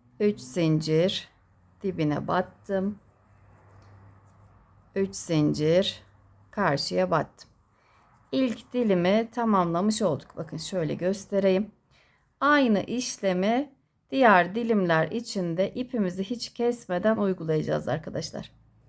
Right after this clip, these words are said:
Dilim arasında normalde bir zincir çekmiştim. İki çekenler iki çekebilir. Karşıya atlıyoruz. Burada uyguladığım işlemin aynısını tüm dilimlere uygulayalım.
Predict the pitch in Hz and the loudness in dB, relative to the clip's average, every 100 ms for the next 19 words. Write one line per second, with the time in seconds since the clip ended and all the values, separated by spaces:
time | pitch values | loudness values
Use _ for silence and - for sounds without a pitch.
0 | _ _ _ 262 254 240 202 190 190 185 | _ _ _ -4 0 4 4 4 2 -4
1 | 170 170 202 180 165 156 156 175 196 202 | -2 0 2 2 2 0 -2 -2 -2 0
2 | 208 208 208 - 208 208 208 202 - 202 | 0 2 0 -2 -4 -2 -4 -4 -4 -4
3 | 220 - - - - - - 247 - 165 | -4 -10 -20 -20 -20 -14 -10 -10 -6 -4
4 | 160 151 160 190 202 - - 180 156 156 | -2 0 0 0 -2 -4 -6 -2 0 0
5 | 160 208 - 220 165 - 196 196 - 143 | 0 -2 2 2 2 0 0 2 0 -2
6 | 147 151 - - _ _ _ _ - - | -4 -4 -8 -20 _ _ _ _ -20 -20
7 | - _ - 294 285 190 185 220 214 202 | -20 _ -8 2 4 4 4 2 0 0
8 | 185 170 160 220 - 175 165 208 208 175 | 0 0 -2 -4 -6 -4 -2 2 2 2
9 | 160 - 160 170 208 240 - - _ 226 | 0 -4 -2 2 2 0 -6 -20 _ -4
10 | 190 175 208 190 156 151 156 190 208 202 | -4 -2 0 0 0 0 2 2 0 -2
11 | 185 156 143 143 135 | -6 -6 -6 -6 -6